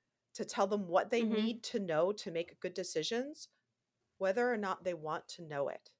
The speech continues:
Speaker 2: Okay.
Speaker 1: And when you're delivering, when you're delivering unpopular news, they're not gonna wanna know it,
Speaker 2: <laughs> No.
Speaker 1: but they need to,
Speaker 2: Mm-hmm.
Speaker 1: to make good decisions on behalf of their project,
Speaker 2: Mm-hmm.
Speaker 1: their team, their building,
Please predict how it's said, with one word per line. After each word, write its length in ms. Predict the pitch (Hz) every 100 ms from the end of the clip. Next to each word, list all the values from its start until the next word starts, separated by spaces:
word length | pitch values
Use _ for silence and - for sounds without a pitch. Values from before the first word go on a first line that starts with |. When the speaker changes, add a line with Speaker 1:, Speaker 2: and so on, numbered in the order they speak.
| -
Speaker 2:
Okay. 180 | 202 202 - -
Speaker 1:
And 80 | 175
when 120 | 185
you're 120 | 208 285
delivering, 520 | 294 302 302 277 240
when 160 | 196 220
you're 100 | 269
delivering 500 | 254 277 277 240 226 -
unpopular 920 | 226 240 240 254 254 254 247 220 220
news, 640 | 185 180 233 370 427 - - _ _ _ - _ _ _
they're 100 | 277
not 160 | 339 403
gonna 140 | 359
wanna 340 | 247 254 285 214
know 260 | 190 277
it, 140 | 156 -
Speaker 2:
<laughs> 60 | -
No. 80 | - - - -
Speaker 1:
but 180 | 240 240
they 140 | 233
need 580 | 196 180 180 233 247 208
to, 200 | - 226
Speaker 2:
Mm-hmm. 200 | 214 214
Speaker 1:
to 120 | 208
make 240 | 202 190 185
good 120 | 226
decisions 480 | 196 - 196 170 165
on 100 | 160
behalf 320 | 156 160 151
of 140 | 151
their 120 | 156 139
project, 420 | - 139 139 139
Speaker 2:
Mm-hmm. 80 | 226
Speaker 1:
their 100 | 151
team, 320 | 147 151 135 135
their 160 | 151
building, 460 | 139 156 147 -